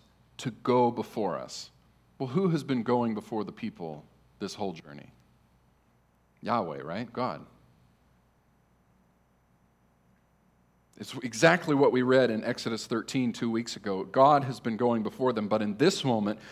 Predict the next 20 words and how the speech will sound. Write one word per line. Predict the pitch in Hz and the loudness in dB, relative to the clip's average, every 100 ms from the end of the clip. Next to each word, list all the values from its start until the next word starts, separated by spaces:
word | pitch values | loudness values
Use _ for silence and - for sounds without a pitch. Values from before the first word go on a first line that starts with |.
| - | -6
when | 117 117 | -2 6
God | 143 156 143 | 8 8 4
feels | 143 123 117 | 0 0 -2
far, | - 160 147 120 107 107 - - | 2 6 10 10 8 -2 -14 -6
when | 127 | 2
God | 143 135 135 | 8 6 6
feels | 139 127 - - | 2 2 -2 -2
absent, | 151 170 - 117 107 - - - | 0 0 0 -2 -2 -8 -20 0
they | 139 | 0
say, | - | 4
"We | 147 185 294 | 2 6 8
need | 285 208 | 8 6
something | - - 220 - 185 156 - | 4 6 6 6 0 2 6
else | 226 185 - - | 8 6 2 -2
to | - | -2
go | 143 165 | 6 6
before | 139 135 - - 190 170 | 6 2 2 2 6 8
us, | 113 - | 6 4
something | 180 175 165 151 | 0 0 -4 0
else | 151 202 160 | 6 6 6